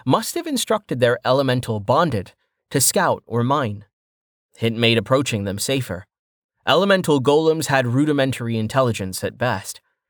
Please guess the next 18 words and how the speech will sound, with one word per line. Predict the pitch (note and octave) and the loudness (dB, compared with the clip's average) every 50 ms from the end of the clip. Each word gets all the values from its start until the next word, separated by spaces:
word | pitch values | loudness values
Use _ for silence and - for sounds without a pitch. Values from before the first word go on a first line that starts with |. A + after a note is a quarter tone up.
| _ | _
and | - F#2+ G#2 G#2 A2+ B2 A#2 | -2 0 2 2 2 2 2
would | B2 A#2+ | 2 2
attack | A#2+ A#2 - D#3 B2+ A#2+ A#2 - | 0 0 0 0 -2 -2 -2 -2
without | B2+ B2 A#2+ G#2+ G2 - | 0 0 2 2 0 -2
command | - - A#2 A#2+ D3 B2+ A#2 G#2 G#2 - - | -4 -4 -2 0 0 0 0 -2 -4 -6 -4
or | B2+ C#3+ C#3 A2+ G2 G2 - _ | 0 2 2 2 2 0 -4 _
provocation. | _ - - A2+ G2+ G#2+ - - A#2+ A#2+ - - E2+ F#2+ G#2 - _ _ _ _ _ _ _ _ - | _ -4 -2 -2 -2 -2 -2 -2 -2 -2 -4 -6 -8 -12 -14 -18 _ _ _ _ _ _ _ _ 0
"I'm | C3+ D3 F3 G3 G3+ G3+ G3+ G3 G3 F#3+ E3 B2+ A#2 G#2+ G2 | 2 2 2 2 0 0 -2 -4 -4 -4 -4 -6 -6 -6 -6
telling | - A#2+ A2+ A#2 B2+ C3 C3 C3 | -2 2 2 4 4 4 2 2
you, | C3+ C3 C3 C3 C3 C3 B2+ B2 A#2+ A2+ G#2 - - _ _ _ _ _ _ _ _ _ _ _ _ | 2 4 4 4 4 4 4 2 2 0 -2 -4 -8 _ _ _ _ _ _ _ _ _ _ _ _
something | - - G#2 A2 C3 C3+ B2+ D3 D#3 D#3+ E3 E3+ F3 | -10 -8 -6 -4 -4 -4 -2 0 0 2 2 2 2
has | F3 E3+ D3 | 0 0 0
disrupted | - F3+ E3 - - F3 F3 F3 - _ - F#3+ F#3+ F#3+ F#3 E3 | -2 -4 -4 -4 0 0 0 0 0 _ -6 -4 -4 -2 -2 -2
the | C#3+ C3+ | -2 0
normal | C3 B2+ B2+ C#3 D3 D3+ D#3+ D#3 C#3+ | 0 2 2 2 2 2 0 0 -2
flow | - - C#3+ C#3+ D3 D3+ D#3+ F3+ F3 D#3 B2+ - _ _ _ _ _ _ _ - | -4 -4 0 2 2 2 2 2 0 -2 -2 -6 _ _ _ _ _ _ _ -2
of | - A3 G#3 | 0 0 0
magic | G3 E3 C#3 C3+ C#3 C#3+ D3 D3+ E3+ F3 E3 D3+ B2+ - _ _ | 2 2 2 4 4 4 4 4 2 2 2 2 0 -2 _ _